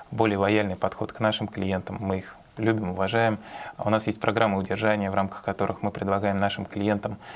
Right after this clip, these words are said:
более интересные предложения, более удобные, а, более, можно сказать, в ценовой политике более интересные для клиентов. Поэтому, ну, наш клиент, приходя к нам, может получить более интересное предложение, более лояльный подход.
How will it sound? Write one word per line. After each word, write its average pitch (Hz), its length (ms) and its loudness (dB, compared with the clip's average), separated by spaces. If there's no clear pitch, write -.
более 113 360 4
интересные 101 500 0
предложения, 95 600 0
более 95 280 0
удобные, 95 680 -2
а, 92 300 -2
более, 113 500 2
можно 104 240 2
сказать, 101 320 2
в - 60 -14
ценовой 104 380 4
политике 95 480 -4
более 95 240 0
интересные 95 460 -2
для 92 160 0
клиентов. 95 460 -6
Поэтому, 110 480 2
ну, 113 260 2
наш 117 280 2
клиент, 104 320 -2
приходя 107 380 -2
к - 100 -6
нам, 135 200 2
может 101 240 -4
получить 107 380 -4
более 107 300 0
интересное 98 420 -6
предложение, 110 680 -2
более 107 300 4
лояльный 98 380 4
подход. 123 460 -2